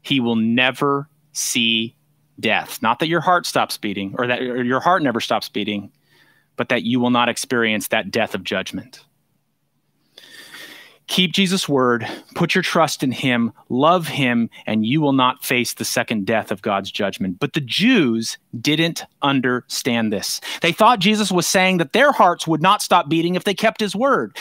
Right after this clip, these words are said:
They mentioned Abraham because Abraham died a long time ago. "Are you greater than Abraham? He's been dead forever." And they specifically ask if Jesus thinks he's greater than Abraham.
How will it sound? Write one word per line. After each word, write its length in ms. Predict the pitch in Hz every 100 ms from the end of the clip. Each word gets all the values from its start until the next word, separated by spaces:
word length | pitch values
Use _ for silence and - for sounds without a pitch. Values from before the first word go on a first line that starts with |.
| -
They 140 | - 208
mentioned 420 | 226 330 - 254 -
Abraham 500 | 240 247 185 202 233
because 280 | 262 262 -
Abraham 560 | 247 320 226 262 214
died 400 | 123 180 254 160
a 60 | 196
long 240 | 208 254
time 240 | 254 302 262
ago. 260 | 143 95 _ _ _ _ -
"Are 80 | 311
you 100 | 302
greater 300 | 190 285 294
than 120 | 226
Abraham? 460 | 240 254 254 311 - -
He's 240 | 294 339
been 180 | 233 180
dead 240 | 151 190
forever." 560 | 147 135 220 214 120 - _ _ _ _ _ _ _ _ _ _ _ _ _ _ _ _ _ _ _ _ -
And 100 | 175
they 80 | 196
specifically 680 | - 196 294 349 254 220
ask 260 | 175 180 -
if 80 | 156
Jesus 380 | 185 202 240 -
thinks 260 | 190 196
he's 180 | 269 233
greater 380 | 320 359 339 202
than 140 | 151
Abraham. 520 | 123 117 98 104 87